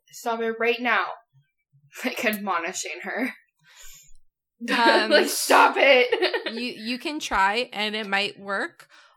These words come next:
Speaker 2: or you might hurt Gale because someone is holding onto her tongue. So you would have to buy off that. How would that work? I'm trying to logically think now.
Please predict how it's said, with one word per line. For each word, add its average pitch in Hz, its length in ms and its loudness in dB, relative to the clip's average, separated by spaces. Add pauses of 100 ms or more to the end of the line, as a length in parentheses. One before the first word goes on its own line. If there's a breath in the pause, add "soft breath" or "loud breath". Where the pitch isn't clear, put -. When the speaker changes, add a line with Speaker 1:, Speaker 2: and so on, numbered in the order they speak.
(140 soft breath)
Speaker 2:
or 202 480 0
you 214 180 -8
might 196 360 -4
hurt 214 340 -8
Gale 202 380 -2
because 180 420 -6
someone 175 340 -8
is 160 360 -12
holding 170 400 -10
onto 160 320 -10
her - 160 -14
tongue. 143 400 -14
So - 160 -10
you 190 180 -10
would 185 160 -6
have 175 240 -6
to 202 80 -12
buy 170 240 -6
off 180 320 -6
that. 170 300 -6 (720 soft breath)
How 202 140 -4
would 185 120 -4
that 165 200 -4
work? 170 180 -10
I'm 185 120 -8
trying 196 180 -4
to 175 80 -6
logically 175 480 -8
think 190 320 -18
now. 180 260 -14